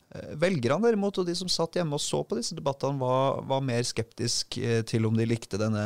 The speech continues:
helt nye profilen, og det er vel kanskje også litt sånn, om, om det har gitt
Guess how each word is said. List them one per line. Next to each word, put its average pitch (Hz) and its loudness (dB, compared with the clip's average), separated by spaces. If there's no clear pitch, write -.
helt 107 0
nye 107 2
profilen, 113 -4
og 120 -4
det 117 2
er 135 2
vel 117 -2
kanskje 123 -2
også 131 -2
litt 120 -4
sånn, 120 0
om, 127 -6
om 131 -4
det 123 4
har 131 4
gitt - -8